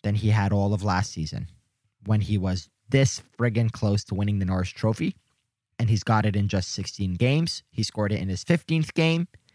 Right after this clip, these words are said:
and he's missed two games for the Avalanche. So let me kind of give you a rundown of some of the guys he's hovering around. Artemi Panarin has one point more than Cale Makar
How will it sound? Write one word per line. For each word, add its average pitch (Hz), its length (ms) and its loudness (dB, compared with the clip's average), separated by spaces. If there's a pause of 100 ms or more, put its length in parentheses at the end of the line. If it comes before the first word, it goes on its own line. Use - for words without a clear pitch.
(600)
and 127 140 4
he's 117 220 2
missed 117 300 2
two 107 180 2
games 90 240 0
for 92 120 -4
the 85 140 -2
Avalanche. - 560 -8 (500)
So - 140 -2
let 135 140 6
me 160 80 4
kind 156 240 4
of 143 80 2
give 139 160 2
you 147 120 4
a 143 60 2
rundown 139 400 2
of 123 80 0
some 131 220 -2
of 127 80 2
the 127 60 2
guys 120 360 2
he's 120 220 0
hovering 98 480 2
around. - 400 -4 (1000)
Artemi 143 420 6
Panarin 151 420 6
has 117 260 4
one 123 380 4
point 131 420 0
more 110 320 2
than 90 140 0
Cale 107 220 0
Makar 107 500 2